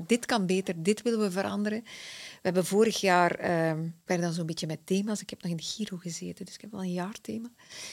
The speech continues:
En vorig jaar was dat Jump the Curve. En dat was eigenlijk van de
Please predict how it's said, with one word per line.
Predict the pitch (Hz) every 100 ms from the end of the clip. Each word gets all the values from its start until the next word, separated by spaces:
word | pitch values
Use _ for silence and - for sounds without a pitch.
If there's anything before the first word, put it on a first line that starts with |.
| -
En | - 170
vorig | 208 208
jaar | 208
was | 190 175
dat | 180 165
Jump | 196 214 220
the |
Curve. | 214 226 285 320 -
En | 208
dat | 185
was | 175 170
eigenlijk | - 196 208 214 -
van | 196 175
de | 165 165 160